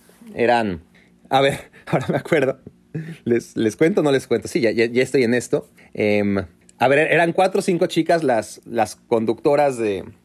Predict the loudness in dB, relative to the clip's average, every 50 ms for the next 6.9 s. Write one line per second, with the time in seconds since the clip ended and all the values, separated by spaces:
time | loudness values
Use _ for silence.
0 | _ _ _ -10 -2 -2 0 2 2 2 2 0 -2 0 2 2 4 4 2 2
1 | 2 0 0 0 0 0 -2 -2 -2 -2 -2 -2 -2 -2 -4 -2 -2 -2 -2 -2
2 | -2 -2 0 2 2 2 2 0 -2 0 0 0 0 0 -2 -10 _ _ _ -20
3 | _ -2 0 2 2 2 0 -4 -8 -14 _ _ _ _ -12 -6 -2 -2 0 2
4 | 2 2 4 2 2 0 2 0 0 2 2 2 2 0 0 0 0 2 2 4
5 | 2 2 2 0 -2 0 2 0 0 0 -2 -4 -8 -20 -20 -20 -20 -12 -4 -4
6 | -4 -2 -2 -2 -2 -2 -4 -4 -2 0 0 2 0 0 -2 -4 -6